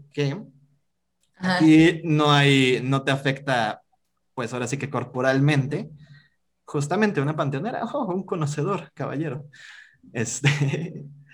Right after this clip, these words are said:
Speaker 1: <laughs> no te afecta físicamente porque lo único que va a hacer es que no te va a poner, o sea, una panteonera, como le dicen, no, no tiene la suficiente cantidad de T H C o C B D o lo que tú quieras en esa marihuana para ponerte.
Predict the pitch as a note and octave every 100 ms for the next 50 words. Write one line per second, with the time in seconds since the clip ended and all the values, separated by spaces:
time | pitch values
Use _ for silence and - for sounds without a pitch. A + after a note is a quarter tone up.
0 | - - _ _ - - - D#3 F3 F3
1 | G#3+ G3 - G#3+ G#3+ G#3+ - G3+ G3+ G3+
2 | - - _ D#3 D3 - F3 F3 E3+ E3+
3 | E3+ D#3+ C#3 C3 B2+ C3+ C#3+ C#3 C3+ C3
4 | C3+ C#3+ A#2+ A#2+ A#2+ A#2 A#2 A#2+ B2 B2
5 | - - _ B2 A#2 A#2 B2+ B2+ - _
6 | _ _ A#2+ A#2 A#2+ B2 A#2+ A#2+ A#2+ B2
7 | A2 A#2+ C3 B2 A#2+ A2+ A2+ A2 - C3
8 | C3 B2+ B2+ C3 B2+ B2 A#2 A2+ B2 A2+
9 | - B2 B2 B2 A#2 A#2 A#2 A2+ A#2 A2
10 | A2 G#2 G2+ G2 F2 - _ A#2+ - A#2
11 | A#2 G#2+ G#2+ G#2+ A#2 A2 A2 A2 G#2 G#2+
12 | G2 - G#2 A2+ A#2 A#2 A#2+ D3 - A2
13 | - - _ - - G2 G2 A2 A#2+ A#2+
14 | A#2+ - - A#2+ G#2+ _